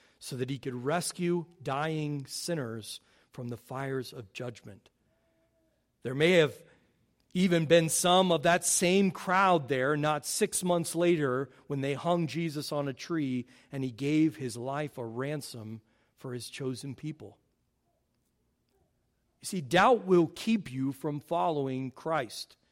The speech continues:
It will keep you from going where he goes. Doubt in his person and work. But the flip side to all that doubt is faith.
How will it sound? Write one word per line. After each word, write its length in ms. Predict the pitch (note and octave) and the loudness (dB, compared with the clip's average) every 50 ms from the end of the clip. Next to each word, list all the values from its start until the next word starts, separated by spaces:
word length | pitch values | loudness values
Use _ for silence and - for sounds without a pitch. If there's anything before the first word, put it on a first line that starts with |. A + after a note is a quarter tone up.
| _ _ _ _ _ _ _ - | _ _ _ _ _ _ _ 4
It 60 | F#3 | 6
will 120 | F3+ G3 | 6 6
keep 320 | - - - C4+ B3+ F3+ A3 | 6 8 8 8 8 8 6
you 100 | A#3 G#3+ | 2 4
from 280 | - A3+ G#3+ G3+ G3 | 6 6 6 6 8
going 440 | D#3+ G3+ A3+ C4 B3 G#3+ G3 F#3+ F#3 | 8 10 10 12 12 10 8 6 6
where 240 | F3+ G3+ G#3 G#3 G#3 | 6 8 8 8 6
he 140 | F#3 G#3+ A3 | 4 2 2
goes. 720 | F3 A#3 C4 C4+ B3 F3+ C3 A2 G#2+ - - - - - _ _ _ _ _ _ _ _ _ _ _ _ _ _ _ _ _ _ _ - B2 | 4 4 6 6 4 2 -2 -4 -8 -12 -14 -14 -16 -18 _ _ _ _ _ _ _ _ _ _ _ _ _ _ _ _ _ _ _ -14 -4
Doubt 300 | A2+ D#3+ E3 F3 F#3 F3 | 0 4 6 6 6 6
in 100 | F3+ E3+ | 4 2
his 160 | D#3 D#3 - | 0 -2 -4
person 540 | - - - G3+ G#3 G#3 - - G3+ F#3 D#3+ | -6 -4 0 2 2 4 2 0 -2 0 0
and 180 | C#3+ C#3+ C#3 C#3 | -2 -2 0 2
work. 380 | F3+ G3+ G#3 G3 G3 - - _ _ _ _ _ _ _ _ _ _ _ _ | 2 4 2 2 0 -6 -20 _ _ _ _ _ _ _ _ _ _ _ _
But 180 | - G3+ G3+ - | 0 0 2 2
the 80 | G#3 | 0
flip 340 | D#3+ - - B3+ D4+ D#4 - | -2 -2 -2 -2 -2 -2 -2
side 400 | - - - G#3+ F#3+ G#3 G#3+ F3+ - | -4 -2 0 2 4 4 4 2 2
to 160 | G3 F#3+ F#3 | 0 0 2
all 200 | G#3+ C4 C#4 A3+ | 4 4 4 4
that 280 | A#3 G#3 E3 C#3+ C3+ | 2 0 0 -2 -6
doubt 320 | - A3 A#3 B3+ A3+ F#3+ D#3+ | -6 -4 0 0 2 2 4
is 220 | E3+ F3+ E3 - | 2 2 0 -2
faith. 640 | - - - - C#4+ D4 A#3 - - - - - - | -10 -16 -12 -8 -4 -4 -4 -4 -4 -8 -18 -20 -20